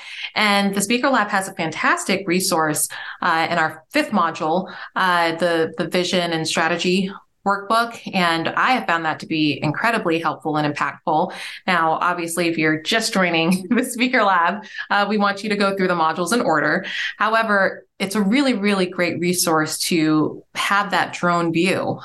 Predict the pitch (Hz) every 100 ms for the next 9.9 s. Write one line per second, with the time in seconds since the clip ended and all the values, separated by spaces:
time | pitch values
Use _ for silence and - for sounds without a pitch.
0 | - 165 156 170 165 165 160 151 160 156
1 | 151 147 147 151 147 147 143 139 151 151
2 | 156 151 143 147 147 151 151 160 156 151
3 | - 143 - 156 147 151 151 143 156 156
4 | 151 147 143 156 226 - - - - _
5 | - - - 190 190 185 214 208 180 180
6 | - - - _ _ 185 175 175 175 -
7 | - - 240 247 247 - - 180 233 254
8 | 226 208 196 190 - 170 202 170 - 180
9 | 208 202 196 233 247 147 139 185